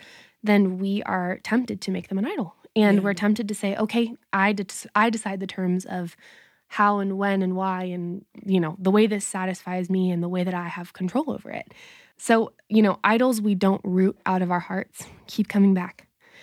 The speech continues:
Speaker 1: and new ones are always readily available.
Speaker 2: Yeah.
Speaker 1: So, you know, the Hebrews learned this idolatry from Egypt. They learned it from the culture that they were born into, and then they learned it again from the Canaanites and all these things.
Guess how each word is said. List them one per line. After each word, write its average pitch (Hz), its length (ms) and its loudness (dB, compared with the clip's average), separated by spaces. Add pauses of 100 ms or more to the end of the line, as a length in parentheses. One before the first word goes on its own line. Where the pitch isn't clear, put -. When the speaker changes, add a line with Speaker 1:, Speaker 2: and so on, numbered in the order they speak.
(260)
Speaker 1:
and 214 160 10
new 202 140 8
ones 214 200 6
are 214 120 0
always 202 300 -2
readily - 300 -8
available. 226 320 -8
Speaker 2:
Yeah. 165 160 -6 (100)
Speaker 1:
So, 202 300 2 (800)
you 226 160 6
know, 208 200 -2 (160)
the 208 120 -2
Hebrews 233 460 2
learned 185 520 4
this 185 240 -6
idolatry 180 640 -4
from 180 480 -2 (320)
Egypt. 294 360 2
They 214 120 2
learned 208 260 4
it - 100 -2
from 196 140 2
the 196 100 2
culture 196 300 -6
that 196 120 -4
they 190 120 -2
were 185 340 -2 (120)
born 180 200 0
into, 254 380 2
and 220 100 4
then 185 120 2
they 180 100 -2
learned 185 240 -2
it 190 60 -4
again 190 280 0
from 214 140 -4
the 214 60 0
Canaanites 214 580 -2
and 180 140 0
all 190 180 -4
these 190 160 -4
things. 233 240 0